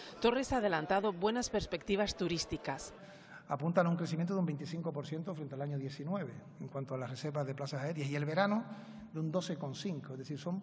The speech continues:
Speaker 2: buenas previsiones.
Speaker 1: El turismo es capital en una economía cuya recuperación, según el presidente de Canarias, tiene mucho que ver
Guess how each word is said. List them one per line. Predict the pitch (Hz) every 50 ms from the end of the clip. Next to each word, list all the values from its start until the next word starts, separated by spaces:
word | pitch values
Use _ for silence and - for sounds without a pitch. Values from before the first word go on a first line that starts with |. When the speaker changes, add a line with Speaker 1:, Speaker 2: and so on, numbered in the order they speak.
| - 143
Speaker 2:
buenas | 139 160 165 151 139 143
previsiones. | - 135 127 110 - - - - - - - - - - - _ - - - - - -
Speaker 1:
El | - 202 196
turismo | - 220 202 220 202 - 214 190
es | 180 -
capital | - 185 156 170 - - 165 180
en | 190 180 180
una | 185 190 185
economía | 175 - 185 165 151 143 156 180 190 208 214
cuya | - - 226 196 185 156
recuperación, | 165 147 - 139 - 143 131 127 - 202 202 214 233
según | - - 170 175 165
el | 151 143
presidente | - 156 139 - 170 165 165 - 185
de | 175 165
Canarias, | - 156 143 147 151 151 170 190 190 -
tiene | - 220 196 185 180
mucho | 180 196 226 - - 247
que | - 220 196
ver | 175 185 190